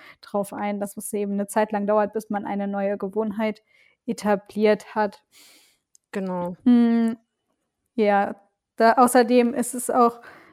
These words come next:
Speaker 1: einfach wichtig, die Signale vom Körper zu deuten, weil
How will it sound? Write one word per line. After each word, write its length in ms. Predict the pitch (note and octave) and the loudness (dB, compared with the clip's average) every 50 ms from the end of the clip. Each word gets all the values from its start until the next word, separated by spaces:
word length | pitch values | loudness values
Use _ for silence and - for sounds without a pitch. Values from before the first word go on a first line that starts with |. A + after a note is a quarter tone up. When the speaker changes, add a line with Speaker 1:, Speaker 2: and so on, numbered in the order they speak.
| _ _ _ | _ _ _
Speaker 1:
einfach 420 | A#3+ B3 A3 - A#3+ A3+ - - | 0 0 2 2 0 -2 -2 -2
wichtig, 680 | - A#3+ C4 B3 - - A#3+ A#3+ B3 B3 B3 - - _ _ _ | -2 -2 -2 -2 0 2 4 4 4 2 -2 -14 -20 _ _ _
die 100 | - A#3 A3 | -4 -4 -2
Signale 720 | G3+ A#3 A#3 A#3 - A#3 A3+ A3+ A#3 A#3 A#3 A#3 A#3 A3+ | -2 -2 -4 -4 -2 0 2 4 4 4 2 2 0 -2
vom 220 | A3+ - A#3 A3+ A3+ | -4 -6 -8 -8 -8
Körper 500 | - - A#3+ A#3 A#3 A#3 A3+ A3 G#3+ G#3+ | -4 0 2 2 2 4 2 2 2 2
zu 140 | - A#3 G#3+ | -2 -6 -2
deuten, 640 | G#3 G#3+ G#3 A3 A3+ A#3 - - A3+ A3+ A3 G#3+ | 0 2 4 4 2 2 -2 -6 -6 -4 -2 0
weil 300 | G#3+ G#3 G#3 G#3+ G#3+ A3 | 2 4 6 4 4 2